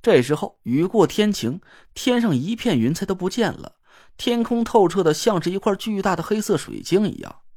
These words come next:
一轮弦月静静地挂在半空，几颗暗淡的星星散布在远处的天边。我借着幽暗的月光，仔细看了看前边的崖壁，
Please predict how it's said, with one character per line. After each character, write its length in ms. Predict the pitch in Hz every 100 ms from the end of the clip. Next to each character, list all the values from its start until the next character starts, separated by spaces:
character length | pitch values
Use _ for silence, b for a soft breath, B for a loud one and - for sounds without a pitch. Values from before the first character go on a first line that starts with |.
| - - _ _ _ _ - -
一 220 | - 208 107
轮 200 | 110 180
弦 300 | 101 110 190
月 260 | 131 - -
静 260 | 254 190
静 140 | 170 185
地 80 | 135
挂 220 | 180 123
在 100 | 98
半 180 | 117 -
空， 220 | 151 165 - - -
几 240 | 143 156
颗 180 | - 233
暗 260 | 214 214 185
淡 140 | 185
的 80 | 143
星 260 | - 185
星 160 | 180 180 -
散 340 | - 226 170
布 120 | 156
在 100 | 127
远 260 | 107 - 101
处 160 | -
的 120 | 135 -
天 240 | 127 131
边。 240 | 139 - - - _ b b b
我 200 | 120 139
借 180 | 160 214
着 80 | 143
幽 180 | 165 208
暗 120 | 196
的 80 | 131
月 160 | 147 104
光， 300 | 123 160 -
仔 260 | - 143 165
细 180 | - 214
看 240 | - 208
了 80 | 143
看 160 | 135 113
前 240 | - 170
边 120 | 202
的 80 | 165
崖 240 | 101 131
壁， 320 | 202 214 -